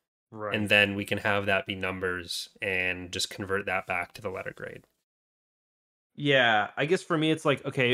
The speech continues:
Speaker 1: if you want to, like, say I wanna sort Corey's by highest, like, is that going to mess mine up? Y-, like,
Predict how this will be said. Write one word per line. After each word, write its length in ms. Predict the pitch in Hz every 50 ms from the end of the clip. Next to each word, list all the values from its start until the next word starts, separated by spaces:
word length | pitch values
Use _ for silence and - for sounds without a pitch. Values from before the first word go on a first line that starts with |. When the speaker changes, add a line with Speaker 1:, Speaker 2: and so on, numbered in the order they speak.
| 123
Speaker 1:
if 160 | - 139 139 -
you 120 | 147 143
want 280 | 131 131 135 135 131 -
to, 160 | - 139 131
like, 280 | 123 123 117 107 - -
say 260 | - - - 156 151
I 40 | 156
wanna 400 | 151 151 156 156 151 131 123 120 - -
sort 500 | - - - - 151 135 131 127 - -
Corey's 560 | - - - 147 143 135 127 123 120 117 110
by 180 | 107 - 113 110
highest, 640 | 107 - 127 120 117 107 107 104 101 98 - _ _
like, 200 | - 117 110 - -
is 140 | 139 120
that 160 | 110 127 117 -
going 240 | - 120 120 117
to 260 | 110 113 110 104 107 107
mess 300 | 113 110 113 110 - -
mine 280 | 113 107 104 104 104 104
up? 80 | 98 - -
Y-, 140 | - 120 120 113
like, 220 | 113 110 113 -